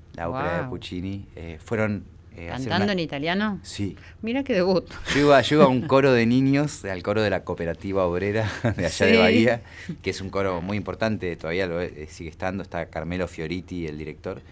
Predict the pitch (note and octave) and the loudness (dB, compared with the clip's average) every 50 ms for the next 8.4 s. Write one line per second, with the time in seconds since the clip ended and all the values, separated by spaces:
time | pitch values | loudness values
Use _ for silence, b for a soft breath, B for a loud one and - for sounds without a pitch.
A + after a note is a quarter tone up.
0 | B B F#3+ F3+ E3 G3+ G#3 A3 A#3+ - - - G2+ F#2+ F#2+ F#2+ F#2 F2+ F2+ F2+ | B B -12 -10 -8 -8 -8 -8 -8 -10 -8 -6 -4 -4 -2 -2 -2 0 0 -2
1 | E2+ - - A2 A2 A2+ - B2+ - - D3 D#3+ E3 E3 E3+ E3 - - - - | -2 0 0 2 2 2 2 0 -2 2 4 4 6 6 4 2 0 -2 -8 -18
2 | - - - - F#2+ F2 E2+ E2+ E2 E2 D#2+ D#2+ D#2 D#2 D2+ - - G2+ F#2+ F2+ | -18 -18 -16 -12 -10 -8 -8 -6 -6 -8 -8 -10 -10 -12 -14 -12 -8 -6 -6 -4
3 | - F#2+ F#2+ F2+ F2 F2 E2+ E2 E2 D#2+ D#2 - F#2+ F#2 F#2+ G#2 G#2+ A2 G#2+ A2 | -4 -2 -2 -2 -2 -2 -2 -2 -4 -4 -4 -4 -4 0 2 2 2 2 0 -2
4 | - G2+ - - - - F#2+ F#2 F2+ F2+ F2 - - G#2+ G2+ G2 F#2+ F#2+ E2+ D#2+ | -4 -8 -14 -16 -10 -8 -6 -6 -6 -8 -8 -8 -6 -4 -2 -2 -2 -4 -4 -6
5 | D#2+ D#2+ D#2 D#2+ E2 F2 F2+ F#2+ G2 G#2 A2 - - - - E2 D#2+ D#2+ D#2 - | -6 -6 -6 -4 -4 -4 -4 -4 -6 -8 -10 -14 -16 -14 -10 -8 -8 -8 -8 -6
6 | - F3 F2+ F2 F2 F2+ F2+ F2 F2 F2+ F#2+ F#2+ G2+ G2+ G2 F#2+ F2+ - - F2+ | -4 -4 -4 -2 -2 -2 -4 -2 -2 -4 -4 -4 -4 -6 -6 -8 -10 -10 -10 -12
7 | E2+ E2 E2 F2 F2 E2 D#2+ F2 F2 F2 E2 D#2 F#2 G2+ G2 G2 F#2+ F#2 F2+ E2+ | -10 -10 -10 -10 -10 -8 -8 -8 -8 -8 -8 -6 -4 -4 -4 -4 -4 -6 -8 -8
8 | E2 E2+ F2 F2+ F#2 F#2+ G2 G#2+ | -6 -6 -4 -4 -4 -6 -6 -8